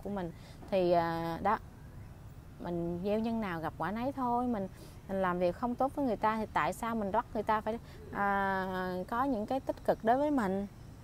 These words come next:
Ai cũng là con người mà. Đó, nên thành ra là cả nhà hãy, à, hãy cố gắng, à, hiểu nhau hơn và hướng, và,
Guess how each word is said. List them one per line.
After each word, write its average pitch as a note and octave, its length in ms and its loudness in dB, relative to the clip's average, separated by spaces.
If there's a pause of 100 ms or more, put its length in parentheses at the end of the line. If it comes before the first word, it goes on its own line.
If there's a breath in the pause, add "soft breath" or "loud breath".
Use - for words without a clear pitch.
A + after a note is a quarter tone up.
(800 loud breath)
Ai B3+ 240 4
cũng A#3 180 4
là A#3+ 80 4
con A3 260 4
người F3+ 220 4
mà. F3 180 0 (1040 loud breath)
Đó, F#3 280 -2
nên G#3 180 0
thành F3+ 240 -2
ra F3+ 260 0
là F3 120 -2
cả D3 140 -4
nhà F#3 220 -4
hãy, D#3+ 300 -4 (340 loud breath)
à, E3+ 520 0
hãy E3+ 380 -2
cố G#3 160 4
gắng, A3 240 -4 (400 loud breath)
à, F3 360 -2
hiểu F3 240 4
nhau A#3 320 0
hơn A#3+ 380 2 (320 loud breath)
và E3+ 320 0
hướng, B3 460 2 (280 loud breath)
và, D3+ 400 0